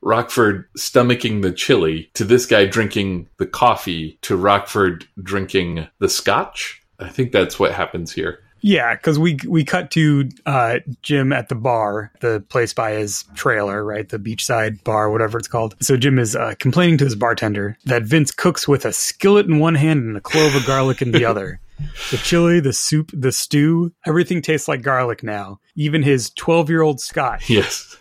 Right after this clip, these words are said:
Speaker 2: tastes like garlic. So, uh, Jim drinking the, not, not the ten-year-old, going all the way up to the twelve.
Speaker 1: Yeah, yeah. Oh.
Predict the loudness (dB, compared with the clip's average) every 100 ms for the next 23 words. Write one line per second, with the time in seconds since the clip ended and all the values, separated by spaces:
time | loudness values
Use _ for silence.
0 | _ _ -8 -6 -8 -10 -10 -12 -14 -8
1 | -4 -4 -6 -10 -6 -2 0 2 2 2
2 | 0 0 0 2 4 6 6 4 -2 -8
3 | -6 -2 -4 -4 -2 -2 0 -2 -4 -6
4 | -4 0 2 2 0 -4 -12 2 4 6
5 | 2 -4 -4 -4 -4 -8 _ 0 4 4
6 | 4 2 -2 -6